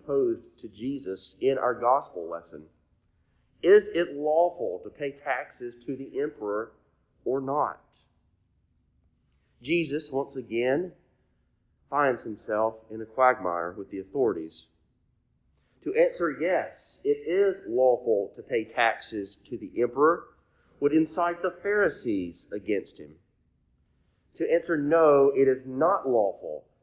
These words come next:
to pay taxes to the emperor, well, that would incite the other half of those trying to trap him, the Herodians. It's one of those rock and hard places.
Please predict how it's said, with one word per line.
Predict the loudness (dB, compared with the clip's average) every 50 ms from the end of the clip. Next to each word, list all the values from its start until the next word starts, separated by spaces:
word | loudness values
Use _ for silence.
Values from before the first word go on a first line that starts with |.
| _ _ _ _ _
to | -18 -6
pay | 0 0 0 0
taxes | 0 0 0 0 0 0 -4 -10 _ -12 -12 -10
to | -10 -10 -10
the | -10 -8 -2 0 0
emperor, | 0 0 2 4 4 4 4 2 -4 -14 _ _ _ _ _ _
well, | 2 2 4
that | 4 4 2 2 0 -2
would | -2 -2 -2 -2 -4
incite | -8 -10 -12 -8 -4 -4 -2 -2 -4 -4 -4
the | -4 2
other | 4 4 4 4 2 2 0
half | -6 -6 -6 -8 -12 _ -12
of | -10 -6 -4
those | -2 -4 -4 -6 -8 -4
trying | -2 -2 -2 -2 -4 -8 -12
to | -14 -20
trap | -14 -6 -4 -4 -4 -4 -6 -6
him, | -4 -4 -4 -6 -10 _ _ _ _ _ _ _
the | -12 -6
Herodians. | -4 -2 0 4 4 4 4 2 0 -6 -12 -18 _ _ _ _ _ _ _ _ _ _ _ _ _ _ _ _ _ _ _ _ _ _ _ _ _ _ _ _ _ _
It's | -18 -8 -6
one | -4 0
of | 2
those | 2 2 2 0
rock | -2 0 2 2 2 0 -2 -10 -16
and | -16 -16 -16 -8 -2
hard | 0 0 0 -2 -4 -6
places. | -6 -6 -6 -6 -8 -14 -16 -18 -18 -20 -20 _